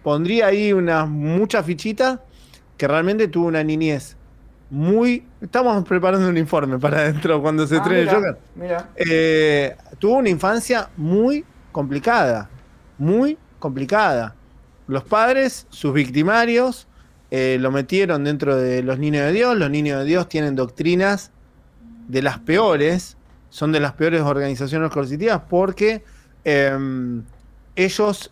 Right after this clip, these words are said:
Speaker 1: eh, profesan el libre amor, entre comillas, y la Biblia, bajan los con-, las doctrinas de la Biblia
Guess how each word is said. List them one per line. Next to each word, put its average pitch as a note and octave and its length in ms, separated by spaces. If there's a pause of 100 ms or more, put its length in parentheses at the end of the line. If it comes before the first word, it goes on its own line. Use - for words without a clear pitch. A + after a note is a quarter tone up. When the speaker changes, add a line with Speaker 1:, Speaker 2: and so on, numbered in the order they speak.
Speaker 1:
eh, C3+ 440 (440)
profesan F#3+ 800
el D3 280
libre G#3 480 (500)
amor, F3+ 760 (440)
entre C#3+ 240
comillas, G3 760 (300)
y F#3 140
la F3 160
Biblia, G#3 680 (240)
bajan D#3 500
los C#3+ 140
con-, D3+ 240
las B2+ 160
doctrinas D#3 600
de C#3 140
la D#3 120
Biblia G#3+ 520